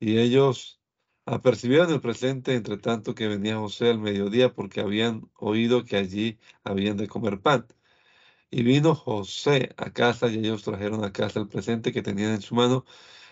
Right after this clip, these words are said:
e inclináronse a él hasta tierra.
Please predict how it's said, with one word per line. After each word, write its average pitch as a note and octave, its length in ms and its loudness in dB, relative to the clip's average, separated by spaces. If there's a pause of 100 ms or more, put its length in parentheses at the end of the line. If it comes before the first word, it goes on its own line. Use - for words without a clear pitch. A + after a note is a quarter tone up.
(100)
e C#3 80 2
inclináronse C#3+ 800 4
a B2 180 6
él B2+ 260 4
hasta A2+ 520 -6
tierra. - 480 -4